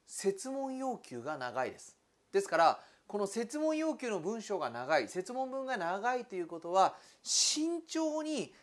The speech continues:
制約条件を読み取っていただきたいと。これ非常に大きなですね、落とし穴になるマーケティング流通に関する事例の部分ですので、そこはよくよく注意をしていただきたいと思います。長い方が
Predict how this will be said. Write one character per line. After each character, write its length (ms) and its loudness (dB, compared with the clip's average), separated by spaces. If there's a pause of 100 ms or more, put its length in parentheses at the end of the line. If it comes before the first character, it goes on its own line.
制 380 -4
約 300 0
条 300 -4
件 380 -6
を 200 -2 (140)
読 180 -2
み 120 -6
取 200 -6
っ 60 -20
て 100 -2
い 80 -2
た 120 -2
だ 100 0
き 80 -16
た 120 -6
い 60 -6
と。 140 -20 (400)
こ 120 0
れ 60 0
非 120 -10
常 180 -2
に 100 -6
大 140 0
き 100 -10
な 140 -4
で 80 -10
す 120 -14
ね、 240 -2 (220)
落 160 6
と 140 0
し 180 -4
穴 280 0
に 180 -4
な 140 2
る 80 -2
マ 160 -2
ー 40 -6
ケ 100 -8
テ 80 -10
ィ 20 -8
ン 40 -8
グ 80 -6
流 160 -4
通 120 -12
に 100 -12
関 180 -8
す 100 -10
る 60 -8
事 120 -12
例 120 -4
の 80 -8
部 140 -8
分 160 -12
で 80 -14
す 100 -20
の 160 -16
で、 300 2 (160)
そ 160 -2
こ 120 0
は 40 0
よ 180 0
く 140 -6
よ 80 -2
く 160 -6
注 220 -6
意 80 0
を 80 0
し 100 -18
て 180 -4
い 60 -8
た 220 -10
だ 100 -12
き 120 -20
た 160 -8
い 80 -6
と 100 -14
思 100 -20
い 60 -20
ま 80 -20
す。 160 -18 (480)
長 380 4
い 100 2
方 240 0
が 260 10